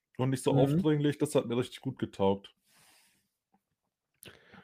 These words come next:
Speaker 2: Ja, ich bin mal auf Blackberry gespannt, aber das, ich kann nicht heute noch, noch mal 'n halben Liter trinken. Ich habe jetzt schon hundert Gramm Eiweiß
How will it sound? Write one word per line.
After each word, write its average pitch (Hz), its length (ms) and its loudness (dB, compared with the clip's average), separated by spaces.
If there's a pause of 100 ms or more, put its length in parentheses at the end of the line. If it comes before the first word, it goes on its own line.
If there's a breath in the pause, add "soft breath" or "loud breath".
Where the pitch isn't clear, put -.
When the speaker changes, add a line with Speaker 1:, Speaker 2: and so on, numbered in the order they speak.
(140 soft breath)
Speaker 2:
Ja, 127 60 2
ich 127 80 0
bin 156 140 4
mal 151 140 8
auf 135 200 2
Blackberry 131 600 6
gespannt, 117 360 2
aber 117 120 8
das, 113 180 2
ich - 100 -6
kann 135 160 6
nicht 139 140 2
heute 135 240 6
noch, 131 320 4
noch 147 240 4
mal 127 180 6
'n 117 60 4
halben 123 240 6
Liter 127 260 6
trinken. 120 220 -2
Ich 135 80 6
habe 123 100 6
jetzt 123 120 2
schon 131 140 4
hundert 151 300 6
Gramm 127 240 6
Eiweiß 135 480 6